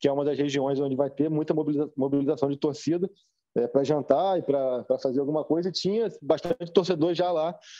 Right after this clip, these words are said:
é, que se, se juntou pra ver a partida e depois ficaram fa-, fazendo um samba lá, levaram tantã, cavaquinho e tudo mais, lembrou até muito o ano passado de, de Montevidéu, que teve o jogo contra o Grêmio também, mas o Arthur não quer que lembre de Montevidéu, vou passar batido aqui.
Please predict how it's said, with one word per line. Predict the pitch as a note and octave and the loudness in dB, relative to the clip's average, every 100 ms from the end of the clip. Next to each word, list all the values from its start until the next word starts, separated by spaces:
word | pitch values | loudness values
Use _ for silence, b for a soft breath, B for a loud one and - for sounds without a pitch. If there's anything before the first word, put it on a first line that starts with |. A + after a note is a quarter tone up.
| B - | B -2
é, | C3 | 0
que | B2+ C#3+ | 4 2
se, | - D3+ | 4 2
se | B2+ D#3 | 2 2
juntou | D#3 E3 E3 E3+ | 2 2 0 2
pra | F#3 | 0
ver | C#3 D#3 | 2 0
a | |
partida | D#3+ D#3 C3+ - - G3+ G#3 B3 B B B _ | 2 0 0 -6 -2 0 0 -2 B B B _
e | D3+ | 0
depois | D#3+ E3+ D#3 E3+ | 0 2 0 -2
ficaram | F3+ E3 F3 F3+ D#3 - | 0 0 0 -2 -4 -2
fa-, | E3 C#3 - | -2 -2 -4
fazendo | D#3 C#3 D#3+ | -2 0 0
um | |
samba | C#3+ C#3 D#3 B2+ | -2 0 0 0
lá, | A#2+ D3 | 0 0
levaram | C3+ C3 C#3 | 0 0 0
tantã, | C#3 A#2+ - D3+ C#3+ | -2 -2 0 0 0
cavaquinho | C#3+ B2+ B2 - D#3+ | -2 -2 -4 -4 -4
e | D3 | -2
tudo | D3 C#3 | -2 0
mais, | B2+ D3+ | 0 -2
lembrou | D3 C3+ B2+ D3 | -2 -4 -2 -2
até | C#3+ D3 | 0 0
muito | C3+ D3+ E3 D3+ b b _ | 0 -2 -2 -4 b b _
o | B2 | 0
ano | C3+ | 2
passado | C#3+ C3+ C3 C3+ B2+ | 0 2 2 2 2
de, | B2 B2 A2+ | 2 0 -2
de | A2 B2+ | -2 0
Montevidéu, | B2+ B2+ C3 B2+ C3+ | 0 0 0 0 0
que | - | -2
teve | C3+ | -2
o | |
jogo | C3 C#3 | 0 0
contra | C#3 B2+ | -2 0
o | B2 | 0
Grêmio | A#2+ C#3 C3 | 0 0 0
também, | B2+ D#3 | 0 0
mas | D3 | 0
o | D3 | -2
Arthur | - D3+ | -2 -4
não | D#3 | 0
quer | D#3 | 0
que | D#3 | 0
lembre | D3 D3+ | -2 0
de | |
Montevidéu, | C#3+ C#3+ C#3 B2 | -2 -2 0 0
vou | B2 | 0
passar | C#3+ C3 C3+ | -2 0 0
batido | C#3 - B2+ A2 | 0 -2 -2 -4
aqui. | G#2+ - | -4 -8